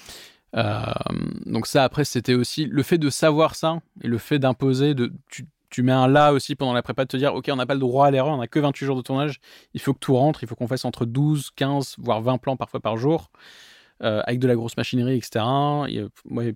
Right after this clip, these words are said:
plusieurs personnes m'ont dit, « Toi, c'est, c'est, ces plans-là, s'ils vont sauter, c'est clair et net, parce qu'on n'aura pas le temps de les faire. » Au final, on les a fait,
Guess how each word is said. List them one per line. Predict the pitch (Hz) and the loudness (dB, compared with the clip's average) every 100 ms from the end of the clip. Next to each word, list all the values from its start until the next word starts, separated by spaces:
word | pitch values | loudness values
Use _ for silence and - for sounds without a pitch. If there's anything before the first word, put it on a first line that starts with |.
| - | -6
plusieurs | 127 - | -4 -4
personnes | 113 131 | -4 -4
m'ont | 113 | -4
dit, « | 123 - | -6 -6
Toi, | 127 | -6
c'est, | - 113 | -4 -8
c'est, | - 107 | -6 -10
ces | - | -8
plans-là, | 110 117 123 | -4 -2 -2
s'ils | - 107 104 | -4 -8 -8
vont | 104 | -8
sauter, | - 107 120 | -8 -2 -2
c'est | - | -2
clair | 110 104 | -4 -2
et | |
net, | 110 113 | -2 -4
parce | - | -6
qu'on | 101 | -6
n'aura | 98 | -4
pas | |
le | 104 | -4
temps | 110 | -2
de | |
les | 107 | -2
faire. » | 127 127 | -2 -4
Au | |
final, | 107 - 117 | -4 -4 -4
on | |
les | 107 101 | -2 -6
a | |
fait, | - 143 147 | 0 2 2